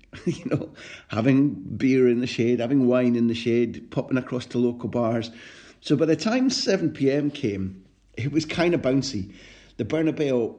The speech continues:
you know, wasn't a, a capacity eighty thousand, but it was pretty damn full. I mean, it was a huge, huge crowd. And the board were out on this long plinth. There were some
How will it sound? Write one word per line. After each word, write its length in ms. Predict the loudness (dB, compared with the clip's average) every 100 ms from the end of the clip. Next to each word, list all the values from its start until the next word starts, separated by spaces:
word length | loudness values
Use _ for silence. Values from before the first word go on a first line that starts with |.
| -10
you 160 | -8
know, 80 | -8
wasn't 540 | -6 -2 -2 0 -2
a, 340 | -4 -8 -8 -8
a 40 |
capacity 600 | -8 -8 -6 -8 -4 -2
eighty 220 | -2 -2 -6
thousand, 540 | -4 -2 -2 -4 -6
but 180 | -8 -4
it 140 | -2
was 100 | -2
pretty 380 | -4 -6 -4 -2
damn 280 | -2 -2 -4
full. 380 | -2 -4 -4 -10 -20 -16 -6
I 120 | 2
mean, 240 | 4 4
it 80 | 4
was 140 | 0
a 40 | -4
huge, 1000 | -6 -6 0 4 4 4 2 -2 -6 -10 -18 _
huge 520 | -6 2 4 4 -4
crowd. 480 | -6 -4 -2 -4 -6 -12 -20 -20 -20 -6 2
And 120 | 4
the 40 |
board 440 | 2 -2 0 0 0
were 260 | 0 0
out 260 | 0 0 0
on 240 | 0 0 0
this 220 | -4 0
long 380 | 2 2 2 -2
plinth. 560 | -4 -2 0 -2 -6
There 80 | -6
were 80 | -4
some 420 | -2 0 0 -2